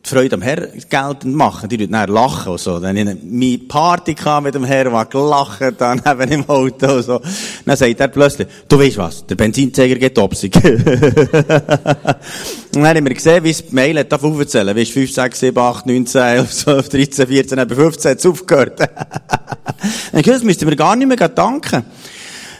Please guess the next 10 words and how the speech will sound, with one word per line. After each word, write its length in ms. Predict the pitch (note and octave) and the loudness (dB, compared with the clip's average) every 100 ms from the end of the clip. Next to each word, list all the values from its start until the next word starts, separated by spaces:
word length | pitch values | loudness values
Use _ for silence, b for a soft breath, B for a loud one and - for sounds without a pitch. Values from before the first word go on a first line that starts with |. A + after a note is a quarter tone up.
| B | B
Dann 120 | C#3+ | 0
hat 120 | D3 | 2
er 60 | C#3+ | 2
eine 140 | B2+ | 2
Story 360 | - D3 D#3 D3+ | 2 2 2 0
erzählt, 540 | D3 - C#3+ D#3 D3+ | -2 2 2 2 0
der 100 | B2+ | 0
Wigglesworth 520 | D#3 D#3 C3+ C#3 C#3+ | 2 0 0 0 0
ist 120 | B2 | -2
einmal 380 | A#2+ A2 A#2+ C3 | 0 2 2 0